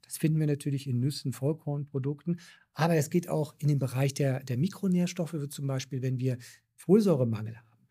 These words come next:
Das fördert wiederum eine Blutung, ja, von, von einer Zahnfleischentzündung. Wir müssen also gucken, gibt's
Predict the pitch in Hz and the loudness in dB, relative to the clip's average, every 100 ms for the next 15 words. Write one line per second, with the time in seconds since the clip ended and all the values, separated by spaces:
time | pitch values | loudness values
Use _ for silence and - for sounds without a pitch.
0 | _ - 120 - 160 170 151 151 143 139 | _ -4 -4 -2 0 0 0 0 0 2
1 | 139 143 123 147 220 - - - - - | 2 2 2 4 4 2 -6 -16 -18 -6
2 | 127 175 214 160 147 143 143 - - 139 | -2 0 0 0 2 2 -2 -20 0 2
3 | 139 131 131 - 131 127 131 123 135 - | 2 2 2 2 0 0 -2 -2 -4 -2
4 | 139 131 185 196 139 143 - 202 175 165 | -2 0 0 -2 -2 -4 0 0 0 -4
5 | - | -4